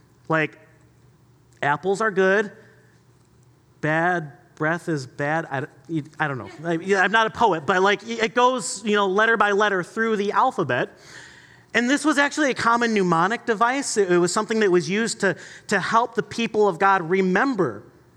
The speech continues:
the word of God and actually recite God's word. And so, uh, chapters one, two, and four all have twenty-two verses because each one of them corresponds to a different letter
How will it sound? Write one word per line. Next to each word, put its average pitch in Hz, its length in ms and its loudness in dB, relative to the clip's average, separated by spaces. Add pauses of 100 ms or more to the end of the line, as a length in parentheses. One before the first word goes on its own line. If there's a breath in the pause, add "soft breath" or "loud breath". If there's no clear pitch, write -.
(120)
the 170 120 4
word 165 260 2
of 139 140 -4
God 131 380 0
and 180 140 0
actually 190 400 -2
recite 240 460 -2
God's 147 280 0
word. 131 280 -2
And 180 100 0
so, 190 260 0 (460 loud breath)
uh, 170 220 0
chapters 247 540 0
one, 226 300 0
two, 254 280 -2
and 202 180 -2
four 190 680 0 (240 loud breath)
all 262 260 4
have 247 240 0
twenty-two 214 560 -2
verses 190 480 0
because 202 340 -2
each 240 260 -4
one 202 280 0
of 214 140 -2
them 175 160 0
corresponds 214 680 2
to 196 120 0
a 180 40 4
different 185 400 -2
letter 170 480 2